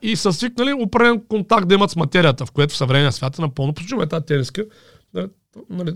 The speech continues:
аз, тя не е от българска вълна, от Декатлон е, защото още не правим тениски, но са много хубави от Декатлон, препоръчвам ги. Вън-, сто процента вълни тениски. Тя е съвсем мека и съответно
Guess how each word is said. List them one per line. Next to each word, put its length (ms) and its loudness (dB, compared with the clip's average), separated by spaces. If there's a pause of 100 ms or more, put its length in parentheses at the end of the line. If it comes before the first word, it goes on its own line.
аз, 260 -12 (200)
тя 120 4
не 60 2
е 20 0
от 100 0
българска 340 0
вълна, 220 -2
от 100 -2
Декатлон 460 0
е, 20 0
защото 340 -8
още 180 -6
не 80 -4
правим 240 0
тениски, 340 -6
но 80 -8
са 120 -2
много 180 2
хубави 260 0
от 120 2
Декатлон, 420 -4
препоръчвам 520 -2
ги. 80 -6 (280)
Вън-, 220 -2
сто 200 -4
процента 340 -4
вълни 260 -4
тениски. 320 -8 (440)
Тя 120 2
е 60 2
съвсем 340 2
мека 420 4 (460)
и 40 -8
съответно 680 -2